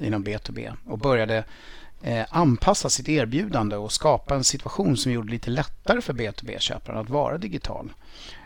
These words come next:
Och då tyckte B two B-köparen att det här var ju nice och så har det där liksom lite grann hoppats bock med. Eh, medan sälj har stått relativt stilla.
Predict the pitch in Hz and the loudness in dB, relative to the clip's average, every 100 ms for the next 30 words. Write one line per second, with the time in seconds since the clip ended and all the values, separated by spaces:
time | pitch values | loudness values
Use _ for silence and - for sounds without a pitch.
0 | - - 127 151 185 175 - 175 - 156 | -10 -2 2 4 4 2 0 -2 0 0
1 | 143 143 143 123 - 113 - 113 110 131 | 2 2 2 2 4 2 2 0 2 2
2 | 202 208 117 110 - - 127 147 143 - | 2 2 2 -2 -4 -2 0 2 0 -2
3 | - - 156 160 117 113 110 127 123 113 | -14 -2 2 4 4 2 2 2 0 -2
4 | 107 139 - 131 120 139 214 - - 57 | 0 -2 -2 -2 0 0 0 -2 -6 -6
5 | - - - - - 120 113 107 107 - | -6 -10 -12 -10 -6 -4 -2 -2 -4 -2
6 | 135 135 - - 190 214 127 104 110 - | 2 4 4 6 4 4 0 -2 -6 -4
7 | 117 110 107 110 - - - 131 117 139 | -2 -2 -4 -8 -2 0 2 2 2 0